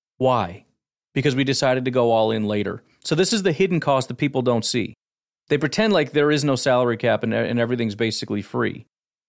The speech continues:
You don't think we would have done something with thirty million dollars if we had it laying around, or, or just call it twenty,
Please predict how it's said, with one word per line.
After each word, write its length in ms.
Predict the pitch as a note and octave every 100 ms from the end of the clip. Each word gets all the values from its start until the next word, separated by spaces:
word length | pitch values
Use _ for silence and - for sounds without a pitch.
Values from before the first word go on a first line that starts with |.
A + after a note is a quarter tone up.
| _ _ _ -
You 100 | C3+
don't 140 | F3+
think 180 | F3 E3
we 80 | E3+
would 100 | D#3
have 120 | C3+
done 180 | B2+ C#3
something 300 | D#3 D3 D3+
with 140 | B2+
thirty 340 | - B2+ B2+ C3+
million 360 | B2 B2 B2
dollars 420 | G#2 F2+ G#2 A#2
if 100 | A2
we 100 | A2+
had 140 | G#2+ A#2
it 80 | A2+
laying 240 | A2+ A2+
around, 320 | A2 G#2 B2
or, 160 | A#2+ G2+
or 160 | A2
just 200 | G2 A2
call 220 | - A#2+ A#2
it 100 | -
twenty, 440 | A#2+ A2 D#3+ D#3